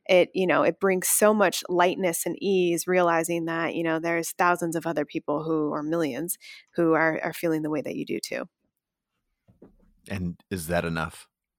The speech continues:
Speaker 2: for us to feel that we're not alone? Or, uh, as, as the, uh, is that the unlock,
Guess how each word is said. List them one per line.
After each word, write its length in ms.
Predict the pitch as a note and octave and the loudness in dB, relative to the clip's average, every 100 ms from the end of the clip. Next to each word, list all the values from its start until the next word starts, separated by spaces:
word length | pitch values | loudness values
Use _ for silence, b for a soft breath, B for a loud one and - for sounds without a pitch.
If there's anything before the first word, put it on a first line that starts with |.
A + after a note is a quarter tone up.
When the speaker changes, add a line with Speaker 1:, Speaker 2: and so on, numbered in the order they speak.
| _ | _
Speaker 2:
for 180 | - E2+ | -4 -4
us 140 | D#2+ | -2
to 120 | D#2 | -8
feel 380 | - E2 D#2 D2 | -6 -4 -4 -4
that 140 | C2 - _ _ _ | -8 -10 _ _ _
we're 120 | E2+ | -8
not 140 | D2+ C#2+ | -6 -6
alone? 460 | C#2+ C#2+ C#2+ D2 - b b b _ - | -6 -6 -6 -10 -16 b b b _ -10
Or, 540 | D2 D2 D2+ D2+ - _ - | -6 -4 -6 -8 -12 _ -12
uh, 680 | D#2 - - - - - - _ | -10 -8 -8 -8 -8 -10 -12 _
as, 300 | E2+ F2 - - | -12 -10 -12 -12
as 220 | D#2+ D#2+ D#2+ | -12 -12 -10
the, 540 | D#2+ D2+ D2 D2 C2+ _ _ _ - | -8 -8 -8 -10 -12 _ _ _ -6
uh, 120 | F#2+ | -4
is 120 | F#2 F2 | -2 -2
that 160 | E2 | 0
the 120 | F2+ | 0
unlock, 680 | C#2 E2 E2+ E2 F2+ - | 0 0 0 0 -2 -6